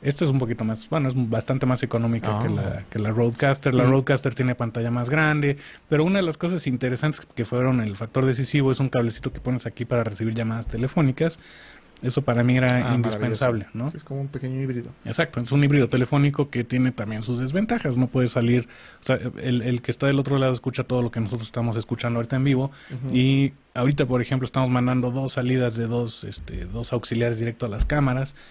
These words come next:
Speaker 1: Entonces, podríamos tener cuatro invitados con cuatro audífonos, seis micrófonos. O sea, lo de los micrófonos, eso te lo resuelven otros, otros, eh,
Speaker 2: Sistemas.
Speaker 1: otros equipos. Pero lo del híbrido telefónico,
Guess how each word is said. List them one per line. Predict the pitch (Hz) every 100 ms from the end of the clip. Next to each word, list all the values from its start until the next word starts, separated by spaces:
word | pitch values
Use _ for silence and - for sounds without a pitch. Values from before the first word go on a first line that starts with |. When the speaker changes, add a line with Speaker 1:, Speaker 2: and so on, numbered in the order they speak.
| - - - _
Speaker 1:
Entonces, | - 120 131
podríamos | 123 135 139
tener | 139 135 131
cuatro | - 139 135
invitados | 127 120 127 120
con | 123
cuatro | 107 120 - 113
audífonos, | 110 131 156 139 127 127 127 - - - -
seis | - 120
micrófonos. | 127 120 123 120 120
O |
sea, | 143 - - - _ _
lo | 147
de | 156
los | 165
micrófonos, | 175 175 233 233 196 185
eso | 180 165
te | 131
lo | 120
resuelven | 123 - 127 127 120
otros, | 120 107 - -
otros, | - 113 107 - -
eh, | - - - 117 - _ _ -
Speaker 2:
Sistemas. | 131 120 123
Speaker 1:
otros | 151
equipos. | 135 - 139 131 107 - _ _ _
Pero | 131 127 127
lo | 123
del | 123 123
híbrido | 143 156 139
telefónico, | 113 113 110 131 135 135 147 147 147